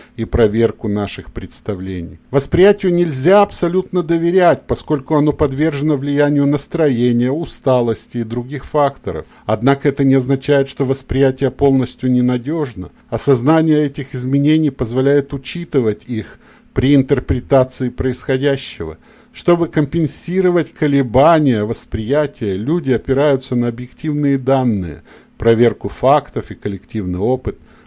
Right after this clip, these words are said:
Таким образом, восприятие можно использовать, но с поправкой на его изменчивость и возможные искажения. Внимание склонно к отвлечениям из-за особенностей работы мозга,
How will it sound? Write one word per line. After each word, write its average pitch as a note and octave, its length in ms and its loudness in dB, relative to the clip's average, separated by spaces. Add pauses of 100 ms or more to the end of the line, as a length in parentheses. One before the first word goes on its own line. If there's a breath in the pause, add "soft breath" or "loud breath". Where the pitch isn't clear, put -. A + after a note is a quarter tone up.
(120)
Таким E3 320 0
образом, D3+ 400 0
восприятие C#3+ 720 0
можно C3+ 340 0
использовать, B2+ 760 -2 (320 soft breath)
но A#2 100 -4
с - 60 -10
поправкой B2 680 0
на A2 120 -2
его A2 220 -4
изменчивость G2 920 -6 (240 soft breath)
и G#2+ 80 -4
возможные G2 640 -2
искажения. F2 800 -8 (520 soft breath)
Внимание D#3+ 600 2
склонно D#3 640 0
к C3+ 100 -4
отвлечениям C3+ 920 -4
из-за A#2+ 360 -2
особенностей D3 720 -4
работы C3 480 0
мозга, A2 580 -2